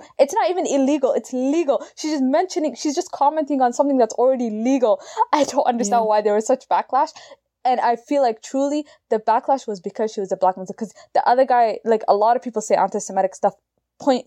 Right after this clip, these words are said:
Speaker 1: like, very, very clearly, and they don't get as much hate.
Speaker 2: Mm.
Speaker 1: You
Speaker 2: Yeah.
Speaker 1: know, it's just
Speaker 2: No,
Speaker 1: easy
Speaker 2: she
Speaker 1: to
Speaker 2: already
Speaker 1: scapegoat them.
Speaker 2: had, she already had a target on her back.
Speaker 1: Yeah.
Speaker 2: And it was bound to, it was bound to happen. It was just a question of when, to be honest.
Speaker 1: Yeah.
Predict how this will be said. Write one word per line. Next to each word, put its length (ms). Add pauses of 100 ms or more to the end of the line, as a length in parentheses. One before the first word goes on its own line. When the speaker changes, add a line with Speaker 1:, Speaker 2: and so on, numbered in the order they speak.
(200)
Speaker 1:
like, 120 (240)
very, 200 (100)
very 120
clearly, 480 (200)
and 160
they 80
don't 200
get 80
as 120
much 160
hate. 180
Speaker 2:
Mm. 80 (840)
Speaker 1:
You 140
Speaker 2:
Yeah. 40
Speaker 1:
know, 140
it's 100
just 160
Speaker 2:
No, 100
Speaker 1:
easy 120
Speaker 2:
she 160
Speaker 1:
to 40
Speaker 2:
already 320
Speaker 1:
scapegoat 300
them. 80
Speaker 2:
had, 80
she 240
already 240
had 160
a 60 (120)
target 240
on 100
her 120
back. 260 (400)
Speaker 1:
Yeah. 240
Speaker 2:
And 300
it 100
was 240
bound 420
to, 120 (280)
it 60
was 140
bound 200
to 60
happen. 320
It 40
was 160
just 80
a 40 (120)
question 260
of 140
when, 160
to 120
be 120
honest. 400 (100)
Speaker 1:
Yeah. 180